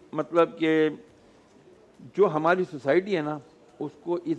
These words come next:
बात को बहुत ख्याल करना चाहिए। मैं यहाँ पर एक दूसरा एंगल लाना चाह रहा हूँ। हमारे यहाँ जो एक मर्दों को ये so called अपना ज़ोम फासिद है, है कि जी हमें दूसरा निकाह करने के लिए इजाज़त लेने की ज़रूरत नहीं है बीवियों से,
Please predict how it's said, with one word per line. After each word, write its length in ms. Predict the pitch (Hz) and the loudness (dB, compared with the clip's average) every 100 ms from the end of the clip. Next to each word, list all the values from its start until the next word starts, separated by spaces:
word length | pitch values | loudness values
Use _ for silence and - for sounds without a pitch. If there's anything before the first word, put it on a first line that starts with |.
| - | -2
बात 220 | 131 135 | -2 -2
को 100 | 151 | -10
बहुत 280 | 127 143 - | -10 -10 -8
ख्याल 280 | - 135 165 | 0 2 2
करना 260 | 151 151 | 0 -2
चाहिए। 280 | 151 170 196 | -2 2 2
मैं 280 | 151 147 196 | 2 0 0
यहाँ 280 | 175 156 185 | 0 0 0
पर 180 | 202 | 2
एक 200 | 196 196 - - _ _ - | 2 0 -14 -20 _ _ -16
दूसरा 340 | 147 147 185 | -12 -6 -2
एंगल 240 | 180 165 151 | 0 0 2
लाना 280 | 127 123 | 0 -2
चाह 180 | 110 107 | -6 -10
रहा 80 | 101 | -12
हूँ। 100 | 104 _ _ _ _ - | -20 _ _ _ _ -12
हमारे 300 | 120 147 208 | -2 2 4
यहाँ 100 | 269 | 4
जो 100 | 226 | 6
एक 200 | 226 180 | 4 6
मर्दों 320 | 170 165 208 | 2 2 2
को 120 | 202 | 4
ये 140 | 208 190 | 6 4
so 220 | - 190 | 6 6
called 380 | 233 180 190 185 | 8 8 6 8
अपना 260 | 165 175 | 6 2
ज़ोम 340 | 131 135 175 175 | 0 0 0 -2
फासिद 440 | 127 123 - 143 120 | -2 -2 0 0 0
है, 360 | 120 147 110 - - - _ _ _ _ _ | 0 2 2 -4 -20 -20 _ _ _ _ _
है 460 | - 143 143 101 - _ _ _ _ - | 0 2 4 0 -10 _ _ _ _ -4
कि 80 | 135 | -2
जी 140 | 196 | 0
हमें 340 | 190 165 202 180 | 2 4 4 2
दूसरा 300 | 175 185 190 | 0 2 2
निकाह 240 | 165 185 | 4 4
करने 320 | 175 170 180 | 4 2 2
के 80 | 175 | 4
लिए 120 | 180 | 4
इजाज़त 360 | 160 143 147 165 | 4 2 2 0
लेने 240 | 151 160 | 0 -2
की 80 | 156 | -2
ज़रूरत 320 | 131 139 151 147 | -2 0 0 0
नहीं 100 | 170 | 0
है 80 | |
बीवियों 320 | 151 135 127 117 | 2 0 -4 -10
से, 180 | 107 | -14